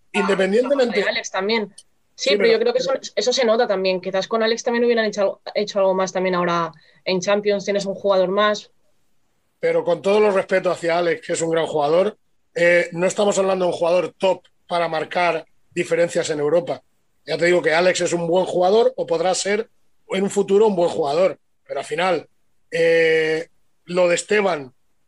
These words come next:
Speaker 1: no se sabía, pero se rumore-, se rumoreaba, pero es que Levante no ha hecho nada, nada, nada para darle mejores her-, herramientas a Diego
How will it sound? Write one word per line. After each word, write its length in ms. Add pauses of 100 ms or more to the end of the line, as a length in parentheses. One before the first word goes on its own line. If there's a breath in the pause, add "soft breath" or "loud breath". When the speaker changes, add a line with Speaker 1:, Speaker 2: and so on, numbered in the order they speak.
(120)
Speaker 1:
no 260
se 160
sabía, 460
pero 180
se 160
rumore-, 480 (100)
se 220
rumoreaba, 720 (240)
pero 140
es 80
que 140
Levante 440
no 120
ha 60
hecho 320 (420)
nada, 500 (220)
nada, 440
nada 440 (240)
para 200
darle 300
mejores 340
her-, 260
herramientas 540
a 80
Diego 380